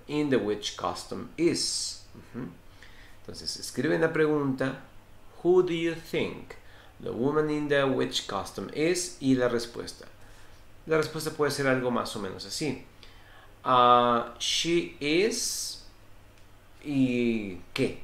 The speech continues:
¿Ella es qué? ¿Es la tía? ¿Es la hermana? ¿Es la vecina? ¿Es la prima? ¿Es la amiga? ¿De quién? ¿O de qué? ¿O cómo? Ujú. Entonces, ahí están esas dos preguntas. Pónganlas ahí en el chat, ¿sí? Y vamos a seguir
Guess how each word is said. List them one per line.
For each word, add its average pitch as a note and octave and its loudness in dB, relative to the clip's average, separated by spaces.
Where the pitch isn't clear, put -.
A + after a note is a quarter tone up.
¿Ella C3 0
es C3 0
qué? G2+ 2
¿Es - -6
la E2 -2
tía? D3+ 4
¿Es G#2+ 4
la G#2+ 2
hermana? C3+ 4
¿Es A2+ 2
la G2 2
vecina? C3 0
¿Es G2+ 2
la G2 -2
prima? C3+ 2
¿Es G2+ 0
la G2 0
amiga? C3+ 2
¿De F2+ -8
quién? A#2+ -2
¿O G2 0
de - -6
qué? - -4
¿O - -10
cómo? G#2 0
Ujú. E3+ -4
Entonces, G#2 -4
ahí C3 4
están C3+ 4
esas C3+ 2
dos A#2+ 2
preguntas. F#2+ -2
Pónganlas A#2+ 2
ahí D3 -2
en F3 0
el F3+ -2
chat, C4 0
¿sí? - -2
Y F3 2
vamos A#2+ 2
a - -10
seguir G2 -6